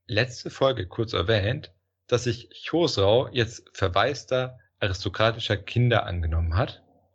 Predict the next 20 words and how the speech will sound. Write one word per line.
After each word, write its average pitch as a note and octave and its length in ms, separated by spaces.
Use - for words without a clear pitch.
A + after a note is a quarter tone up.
und A#2 100
sich A2+ 140
jetzt B2 160
um A#2 80
ihre G2 180
standesgemäße G#2+ 1000
Verheiratung F#2 680
gekümmert F2 440
hat. - 240
Hier C3+ 520
ist - 260
er - 80
aber G2 160
nicht - 240
nur - 100
als - 180
großzügiger G#2+ 800
Ziehvater F3+ 600
aktiv - 360
gewesen, G#2+ 680